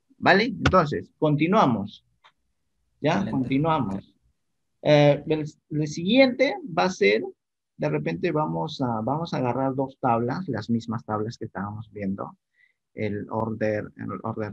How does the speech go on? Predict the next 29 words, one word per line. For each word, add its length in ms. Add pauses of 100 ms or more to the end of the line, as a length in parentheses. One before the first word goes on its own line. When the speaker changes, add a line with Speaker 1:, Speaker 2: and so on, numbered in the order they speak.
Speaker 1:
header 320
y 140
el, 260
el 260
detalle, 580 (380)
¿no? 340 (920)
Vamos 340
a, 380
vamos 400
a 140
poder, 480 (200)
eh, 380 (240)
por 160
ejemplo, 320
sustituir 640
los 160
nombres, 420
¿no? 680 (100)
Eh, 340
estos 260
nombres, 440
no 140
entiendo, 760
de 80
repente 520
al, 220
al 180
gerente 360
general 680